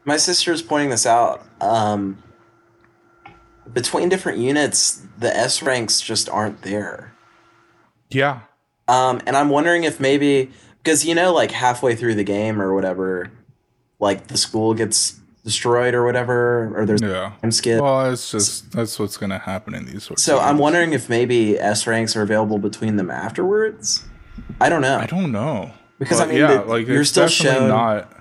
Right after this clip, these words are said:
Speaker 1: you're still
Speaker 2: Yeah.
Speaker 1: shown that they're available between, like,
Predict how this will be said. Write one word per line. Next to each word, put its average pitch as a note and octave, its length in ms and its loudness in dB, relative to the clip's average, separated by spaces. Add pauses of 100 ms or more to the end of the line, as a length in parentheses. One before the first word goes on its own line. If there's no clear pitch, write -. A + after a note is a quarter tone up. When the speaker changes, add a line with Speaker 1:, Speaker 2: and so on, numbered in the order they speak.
(300)
Speaker 1:
you're C3+ 140 0
still D#3+ 180 2
Speaker 2:
Yeah. D3+ 40 2 (260)
Speaker 1:
shown C3+ 100 -4
that A#2+ 140 -4
they're A#2 200 4
available A2 560 2
between, G2+ 440 0
like, F#2 320 -4